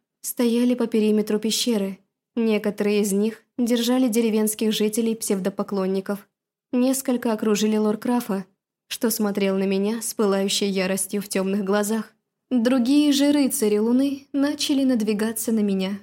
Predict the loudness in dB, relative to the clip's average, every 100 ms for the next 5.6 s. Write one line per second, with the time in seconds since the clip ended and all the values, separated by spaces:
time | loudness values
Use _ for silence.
0 | _ _ _ _ -8 0 2 2 2 -2
1 | -4 _ _ _ _ -4 0 2 0 0
2 | 2 2 2 2 0 -2 -4 -8 _ _
3 | _ 0 2 2 0 -2 -2 0 2 0
4 | 0 0 -2 -4 -8 0 2 2 2 0
5 | -2 -2 -2 -4 -4